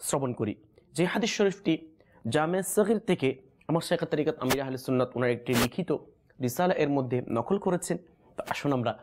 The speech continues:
ওই বরকতময় হাদিসে মুবারকাটা অন্তরের কান দিয়ে আমরা শ্রবণ করি। ইনশাআল্লাহ আজ্জা ওয়া জাল আল্লাহ তাআলা আমাদেরকে তৌফিক দান করুক, আমিন।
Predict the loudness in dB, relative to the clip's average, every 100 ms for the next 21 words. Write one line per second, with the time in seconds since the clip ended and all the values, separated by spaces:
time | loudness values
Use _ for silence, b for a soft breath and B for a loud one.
0 | B B B -2 0 0 -4 -12 _ _
1 | _ -4 -2 -2 0 0 0 -4 -6 -4
2 | -2 0 2 0 0 -4 -4 -8 B B
3 | B -6 -4 -2 -2 -2 -6 -12 -6 -2
4 | 0 2 0 -2 -4 -2 -4 -8 -14 _
5 | -12 -4 -2 -2 -4 -8 -8 -8 -8 -8
6 | -6 -4 -4 -2 -4 -4 -8 B B B
7 | -4 -2 -4 -4 -4 -4 -4 -6 -6 -8
8 | -8 -8 -8 -16 _ -8 -6